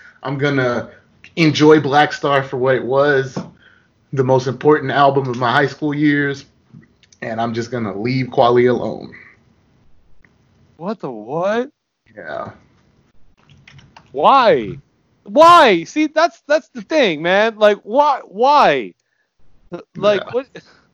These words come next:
Speaker 1: Yeah.
Speaker 2: What are you doing?
Speaker 1: Just harassing black ladies on Twitter. Not famous black ladies, too, which is like, know
Speaker 2: Yeah.
Speaker 1: your power, dog.
Speaker 2: Yeah.
Speaker 1: <laughs> Yeah.
Speaker 2: And,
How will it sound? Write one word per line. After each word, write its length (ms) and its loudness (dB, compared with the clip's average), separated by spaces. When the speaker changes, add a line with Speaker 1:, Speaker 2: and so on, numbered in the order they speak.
Speaker 1:
Yeah. 360 -18
Speaker 2:
What 140 -6
are 20 -2
you 80 -2
doing? 540 -6
Speaker 1:
Just 180 -2
harassing 520 -2
black 220 2
ladies 300 2
on 180 -4
Twitter. 460 -6
Not 320 0
famous 340 2
black 300 -4
ladies, 320 -6
too, 360 -6
which 180 -6
is 160 -8
like, 260 -4
know 160 2
Speaker 2:
Yeah. 140 8
Speaker 1:
your 80 4
power, 420 4
dog. 460 -2
Speaker 2:
Yeah. 380 2
Speaker 1:
<laughs> 60 -6
Yeah. 120 -12
Speaker 2:
And, 160 2